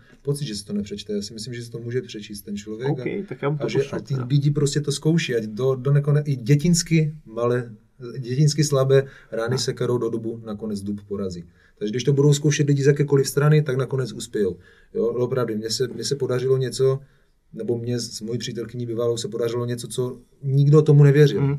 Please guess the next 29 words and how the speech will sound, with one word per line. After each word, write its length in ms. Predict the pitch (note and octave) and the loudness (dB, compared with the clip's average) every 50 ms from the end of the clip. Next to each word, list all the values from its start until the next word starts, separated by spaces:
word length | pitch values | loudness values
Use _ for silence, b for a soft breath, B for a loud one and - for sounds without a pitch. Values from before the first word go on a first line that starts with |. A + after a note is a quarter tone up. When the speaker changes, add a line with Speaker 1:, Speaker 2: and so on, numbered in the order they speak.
| - - | -6 -10
Speaker 1:
A 80 | - G#2+ | -16 -8
to 120 | - B2+ | -4 -4
je, 60 | B2 | -2
že 140 | A#2 A2+ A2+ | -2 -2 -2
lidi 240 | A2+ A2 A#2 A#2+ A#2+ | -4 -4 -6 -8 -6
začnou 260 | A#2 A2 A2 - A#2 | -6 -6 -8 -8 -10
mít 140 | A2+ A2 A2 | -8 -6 -4
rádi 180 | G#2+ G#2 G#2 G#2+ | -4 -4 -4 -6
konopí. 420 | - G#2+ G#2 A#2 A#2 - - - - - _ | -6 -6 -6 -6 -8 -12 -16 -18 -20 -12 _
Speaker 2:
Ale 180 | - A#2 C3+ | 0 2 4
já 120 | C#3+ D#3 C#3+ | 4 4 4
jsem 140 | - E3+ D#3 | 4 4 4
mu 60 | D3 | 4
nechtěl 200 | C#3 C#3+ - D3+ | 4 4 4 2
jako 180 | C#3+ C#3 B2 | 4 2 0
psát 320 | G#2+ - - A2 G#2 G#2 A2 | -4 0 -2 -2 -2 -2 -2
o 80 | G#2 | 0
něco, 220 | G#2+ G#2+ G#2 - G#2 | 0 0 0 -2 -4
já 60 | G2+ | -4
jsem 140 | G#2+ C3+ C3+ | 0 2 2
mu 40 | E3+ | 4
chtěl 120 | G3 - | 4 4
Speaker 1:
Mhm. 40 | B2 | 2
Speaker 2:
napsat 200 | E3+ E3 - B2 | 2 0 0 -2
prostě 240 | A2 A#2 A2+ - - | -2 -4 -2 -2 -2
pocity 400 | G#2+ - G#2+ - - A2+ - A#2 | -2 -2 -4 -4 -6 -6 -6 -8
z 60 | - | -6
té 100 | - C#3+ C3 | -6 -6 -6
knížky, 640 | - B2 A2+ A2 - - - C#3 C#3+ D3+ D3+ D3 | -4 -4 -4 -4 -4 -4 0 2 2 2 2 -2